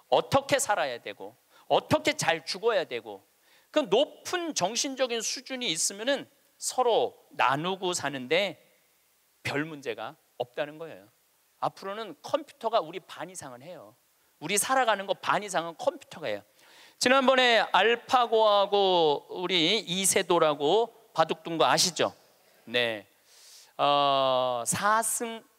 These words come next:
일 패. 알파고가 사 승 일 패 했어요. 이세돌이 일 승을 했어. 유일한 일 승이에요. 커제는, 세계 바둑 일 위 커제는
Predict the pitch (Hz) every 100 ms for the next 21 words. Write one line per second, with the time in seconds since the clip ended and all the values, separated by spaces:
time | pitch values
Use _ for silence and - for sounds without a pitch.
0 | _ _ _ - 277 294 - 175 113 _
1 | _ _ _ _ _ _ _ _ _ _
2 | _ - 143 - 226 180 175 175 175 185
3 | 190 214 202 - 277 - 160 123 - 92
4 | 101 _ _ _ _ _ _ _ _ _
5 | 208 208 240 202 190 285 - _ _ _
6 | _ 277 311 - 247 190 131 - 104 -
7 | _ _ - - 165 262 320 349 349 339
8 | 349 320 320 311 349 _ - 277 247 -
9 | 233 170 135 143 139 _ _ _ _ _
10 | - - 302 277 202 262 - _ - 190
11 | 208 196 156 165 170 151 _ - 262 208
12 | - - 240 185 226